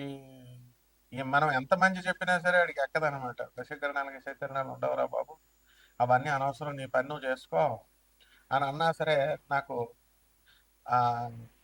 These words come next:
పెళ్ళైన పిల్లలు ఉన్నారు మళ్ళీ, అయినా సరే కూడా నాకు ప్రేమ, ప్రేమ అంటే ఒక ఆవిడతో నేను, ఆ, దాన్ని ఏమంటారు, ఆ, షేర్ చేసుకుంటున్నాను. అలాంటివేమి లైంగికపరమైనటువంటి సుఖాల కోసం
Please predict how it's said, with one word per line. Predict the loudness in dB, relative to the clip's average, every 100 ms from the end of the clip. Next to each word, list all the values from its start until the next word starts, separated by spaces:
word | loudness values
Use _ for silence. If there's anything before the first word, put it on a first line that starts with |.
| _ _ -12
పెళ్ళైన | -6 -4 -4 0
పిల్లలు | 2 2 0
ఉన్నారు | 2 2 2
మళ్ళీ, | 2 2
అయినా | 0 -2
సరే | -4 -8
కూడా | -6 -6 -6
నాకు | -8 -14 -18 _ _ _ _ 2
ప్రేమ, | 4 8 6
ప్రేమ | 4 0 2
అంటే | 0 0
ఒక | -2 0
ఆవిడతో | 0 0 -4 -10
నేను, | -8 -10 -12 -16 _ _ _ _ -6
ఆ, | -2 -2 -4 -6 -10 -18 -20 _ _ _ _ -8
దాన్ని | -6 -4 -6
ఏమంటారు, | -10 -10 -10 -10 -12 -16 _ _ _ _ -8
ఆ, | -4 -4 -4 -6
షేర్ | -12 4 6 8 6
చేసుకుంటున్నాను. | 2 0 -6 -4 -4 -4 -8 _ _ _ -6
అలాంటివేమి | -4 -4 -6 -10 -10 -18 _ _ _
లైంగికపరమైనటువంటి | 2 2 0 0 2 2 0 -2 -2 -4 -8 -8
సుఖాల | -10 0 2 2
కోసం | -2 -10 -10 -10 -14